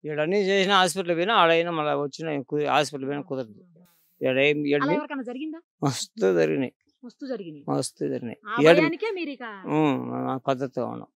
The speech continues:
Speaker 1: దాని గురించి.
Speaker 2: మా ఛానల్ తెలుసా సుమన్ టీవీ?
Speaker 1: తెలుసు సుమంట.
Speaker 2: ఆ, సుమన్ టీవీ.
Speaker 1: తెలుసు.
Speaker 2: తెలుసా?
Speaker 1: తెలుసు.
Speaker 2: చూసారా ఎప్పుడన్నా?
Speaker 1: చూసిన.
Speaker 2: పేపర్లు వస్తాయా ఊరికి, న్యూస్ పేపర్లు?
Speaker 1: ఆ, ఇది తెస్తారు. ఈడ ఒక ఆయన
Speaker 2: ఏం వస్తది?
Speaker 1: బోడిగుట్టు నుంచి ఈడ తెచ్చి ఆడ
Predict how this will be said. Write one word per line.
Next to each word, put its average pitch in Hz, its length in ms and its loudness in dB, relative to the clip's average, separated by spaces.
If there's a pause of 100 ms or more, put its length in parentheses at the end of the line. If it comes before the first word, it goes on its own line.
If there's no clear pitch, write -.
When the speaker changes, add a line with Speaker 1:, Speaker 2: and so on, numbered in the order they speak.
(460)
Speaker 1:
దాని 139 200 2
గురించి. 123 360 -4 (180)
Speaker 2:
మా 247 60 -6
ఛానల్ 277 340 -4
తెలుసా 254 240 -4
సుమన్ 240 320 -8
టీవీ? 240 260 -10 (300)
Speaker 1:
తెలుసు 143 460 -2
సుమంట. 135 360 2
Speaker 2:
ఆ, 175 480 -4
సుమన్ 185 220 -12
టీవీ. 127 180 -2
Speaker 1:
తెలుసు. 220 160 -2
Speaker 2:
తెలుసా? 339 100 -2 (320)
Speaker 1:
తెలుసు. 127 240 -2 (200)
Speaker 2:
చూసారా 247 200 -6
ఎప్పుడన్నా? 202 380 -10
Speaker 1:
చూసిన. 127 360 -10 (380)
Speaker 2:
పేపర్లు 359 280 -6
వస్తాయా 277 240 -14
ఊరికి, 311 300 -12
న్యూస్ 285 240 -10
పేపర్లు? 302 480 -14
Speaker 1:
ఆ, 156 100 -4
ఇది 156 100 -2
తెస్తారు. 151 480 -2
ఈడ 127 160 0
ఒక 127 360 -2
ఆయన 147 100 0
Speaker 2:
ఏం 143 60 -4
వస్తది? 285 320 -14
Speaker 1:
బోడిగుట్టు 151 500 0
నుంచి 131 180 -4
ఈడ 123 100 -6
తెచ్చి 127 240 -8
ఆడ 123 260 -6